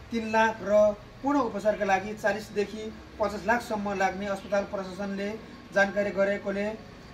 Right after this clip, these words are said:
हाम्रो आर्थिक अवस्था अत्यन्त नाजुक भएका कारण बुबाको उपचार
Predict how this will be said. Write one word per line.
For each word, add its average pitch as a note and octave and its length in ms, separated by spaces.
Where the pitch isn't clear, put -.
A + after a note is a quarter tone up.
हाम्रो G3+ 220
आर्थिक F#3+ 380
अवस्था G3 280
अत्यन्त G3 360
नाजुक F#3 460
भएका E3+ 240
कारण G3 420
बुबाको A#3 340
उपचार G3 580